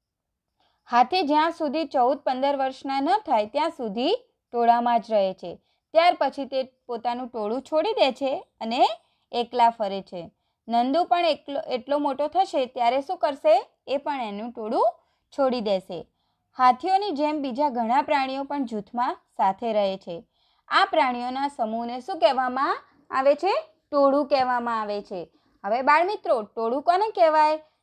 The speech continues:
તો કે જે બધા એક સાથે રહે, એક કરતાં વધારે વ્યક્તિઓ,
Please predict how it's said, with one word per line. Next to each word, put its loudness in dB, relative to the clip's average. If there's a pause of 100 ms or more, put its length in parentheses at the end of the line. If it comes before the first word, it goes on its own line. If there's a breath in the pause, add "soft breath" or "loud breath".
(120)
તો -8
કે 0
જે 0
બધા 4
એક -4
સાથે 0
રહે, 0
એક -2
કરતાં 0
વધારે 2
વ્યક્તિઓ, -4